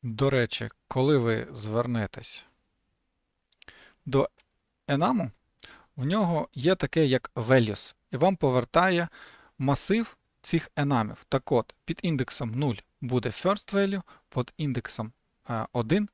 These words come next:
буде second value. Якщо там буде третє, четверте, п'яте, шесте, то ви зрозуміли, починається з нуля і один, два, три, чотири, п'ять.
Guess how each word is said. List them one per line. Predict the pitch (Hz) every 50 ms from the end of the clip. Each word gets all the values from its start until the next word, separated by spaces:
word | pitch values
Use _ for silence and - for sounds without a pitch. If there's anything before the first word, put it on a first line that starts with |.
| _ _
буде | - 123 156 160 151 156 - _
second | - - - 120 110 - - 104 104 104
value. | 107 98 92 - - _ _
Якщо | - 233 160 - - 190
там | 151 147 131
буде | 123 135 117 117
третє, | - - 147 156 185 202 196 185 - 151
четверте, | - - 143 120 - 160 180 170 - - -
п'яте, | - - 156 151 131 - -
шесте, | - 160 143 - - - 165 - - - - - - - - - _ _
то | - 170
ви | 165 160
зрозуміли, | 131 139 135 120 127 117 110 113 -
починається | - 139 - - 139 123 113 110 - - 120
з | 117
нуля | 143 175 196 233 269 233 233 -
і | - 208 220 175
один, | 123 123 147 190 156
два, | - 139 123
три, | - 135 139
чотири, | - - 120 - 120 110 110 101
п'ять. | - - - - - -